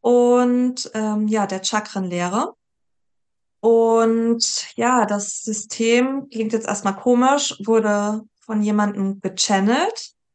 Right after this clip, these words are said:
ähm, um den Begriff zu erklären. Also channeln ist, wenn man einfach etwas, äh,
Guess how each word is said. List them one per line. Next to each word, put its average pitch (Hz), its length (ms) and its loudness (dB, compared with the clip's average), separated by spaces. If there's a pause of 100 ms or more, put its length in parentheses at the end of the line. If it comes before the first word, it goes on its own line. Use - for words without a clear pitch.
(580)
ähm, 214 360 -2
um 208 160 -2
den 214 200 0
Begriff 208 360 -4
zu - 140 -8
erklären. 202 400 -2
Also 185 220 -4
channeln 214 580 2
ist, 196 540 -4
wenn 196 120 -4
man 190 140 0
einfach 196 380 -6
etwas, 190 680 -6 (120)
äh, 180 360 -10